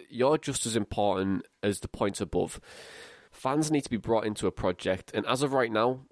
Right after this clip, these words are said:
I think ninety-nine point nine percent of fans are bought in. But there's one final thing.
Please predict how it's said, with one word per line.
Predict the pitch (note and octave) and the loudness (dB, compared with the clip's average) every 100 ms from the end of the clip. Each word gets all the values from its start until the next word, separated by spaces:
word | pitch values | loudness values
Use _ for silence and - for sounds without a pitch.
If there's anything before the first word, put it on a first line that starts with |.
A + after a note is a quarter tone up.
| - | -8
I | |
think | A2+ A2 F#2+ | -2 0 2
ninety-nine | G2+ G#2+ G#2+ G2+ G2 | 2 2 2 4 2
point | F#2+ F#2 F#2 | 0 0 0
nine | F#2+ G2 | 2 0
percent | - G#2+ G2 F2+ | 0 -2 -2 -4
of | |
fans | - F2+ F2 | -2 -2 -2
are | |
bought | - D#2 D#2+ | -2 0 0
in. | E2 - _ - _ - - _ | -2 -4 _ -20 _ -20 -20 _
But | C#3+ | 0
there's | D3+ | 2
one | D3+ E3+ | 2 0
final | F3 C3+ B2 | 2 2 4
thing. | A2 D#2 F2 | 2 0 -2